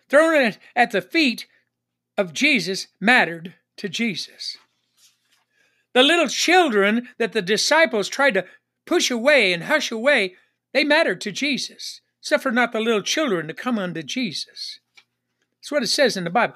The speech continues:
"Suffer not the little children to come unto him," because they mattered to Jesus.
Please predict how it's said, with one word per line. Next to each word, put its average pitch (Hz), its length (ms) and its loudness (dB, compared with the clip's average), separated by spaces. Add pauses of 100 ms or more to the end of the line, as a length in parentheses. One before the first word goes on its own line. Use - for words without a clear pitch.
(100)
"Suffer 311 380 0
not 277 200 2
the 240 80 -2
little 240 220 -2
children 185 420 -4
to 160 60 -12
come 240 200 -4
unto 160 200 -6
him," 160 440 -10 (1080)
because 214 300 -2
they 190 120 2
mattered 185 360 0
to - 100 -10
Jesus. - 680 -8